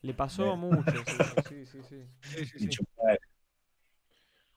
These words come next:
Speaker 2: Sí, pues, es lo que te decía, el metal es muy, es, eh, muy pasional. No sé si pasa con todos los géneros, pero el metal suele, eh, es,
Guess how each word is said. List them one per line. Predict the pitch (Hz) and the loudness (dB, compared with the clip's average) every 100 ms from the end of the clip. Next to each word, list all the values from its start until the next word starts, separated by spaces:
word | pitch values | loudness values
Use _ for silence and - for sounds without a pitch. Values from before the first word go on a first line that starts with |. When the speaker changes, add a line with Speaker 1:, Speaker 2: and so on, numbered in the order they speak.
| _ _ - - - _ _ _ _ _ _ _ | _ _ -20 -20 -20 _ _ _ _ _ _ _
Speaker 2:
Sí, | - 160 202 139 | 2 6 8 8
pues, | 98 104 104 101 101 95 87 | 6 2 2 2 0 -4 -8
es | _ _ _ _ _ - | _ _ _ _ _ 0
lo | 143 | 4
que | 127 | 4
te | 107 | 4
decía, | 104 - 190 | 2 8 10
el | 117 | 10
metal | 104 113 180 | 8 4 6
es | 190 151 - | 4 4 0
muy, | 147 | -2
es, | - - 123 110 104 98 - | -4 -10 -8 -4 -2 -4 -8
eh, | - 101 87 90 | -12 -12 -12 -6
muy | 113 | -2
pasional. | 117 104 - 92 127 147 95 90 | 0 0 0 0 2 2 2 -4
No | 110 | -6
sé | 113 170 | -4 -4
si | - | -2
pasa | 107 101 98 101 | -2 -2 -4 -6
con | 92 95 90 | -6 -6 2
todos | 107 92 | 2 2
los | 92 | 0
géneros, | - 101 90 90 - | -2 -2 -2 -10 -10
pero | 95 | -8
el | 92 | -6
metal | 98 104 - 175 165 110 - - - - _ | -4 0 6 8 8 4 -2 -20 -20 -20 _
suele, | - - 127 120 98 - - - _ _ _ _ | -2 2 6 6 4 0 -12 -20 _ _ _ _
eh, | - - 104 - | -20 -16 -16 -12
es, | 107 - - - | -10 -8 -8 -12